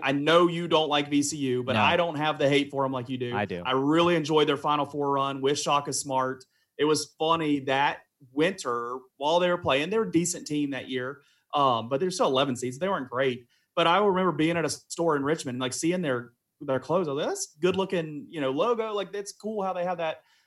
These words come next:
Speaker 1: I was like, and so it, when they came to tournament time, I actually picked 'em kinda deep. Like, I picked 'em to win, I think,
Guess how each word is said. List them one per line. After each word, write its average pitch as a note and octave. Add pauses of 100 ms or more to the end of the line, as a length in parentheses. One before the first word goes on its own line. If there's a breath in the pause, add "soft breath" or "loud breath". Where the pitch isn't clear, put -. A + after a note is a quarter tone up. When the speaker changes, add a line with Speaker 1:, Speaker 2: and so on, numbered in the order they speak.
Speaker 1:
I E3+
was E3
like, D3
and D#3
so F#3
it, E3+
when E3+
they E3
came G3+
to F3
tournament F3+
time, C#3
I E3+
actually B3+
picked G#3
'em E3+
kinda F#3+
deep. E3+
Like, C#3+
I D3
picked G#3+
'em G#3+
to E3+
win, D3+ (460)
I C3+
think, B3